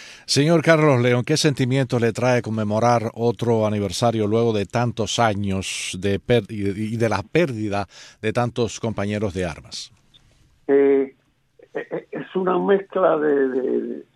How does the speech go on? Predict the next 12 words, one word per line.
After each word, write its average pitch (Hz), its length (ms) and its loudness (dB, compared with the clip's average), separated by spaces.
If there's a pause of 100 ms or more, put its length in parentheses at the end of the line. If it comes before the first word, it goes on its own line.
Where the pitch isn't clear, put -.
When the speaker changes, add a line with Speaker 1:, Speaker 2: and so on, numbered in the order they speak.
(240)
Speaker 2:
de 127 180 -4
un 156 140 0
orgullo 170 560 2
inmensura-, 143 840 0
inmensurable 139 760 -2
y 131 40 -4
una 143 260 -4
tristeza 147 640 -6
tan 147 260 -4
profunda, 127 720 -4 (1000)
eh, 110 320 -6 (480)
que, 117 1080 -2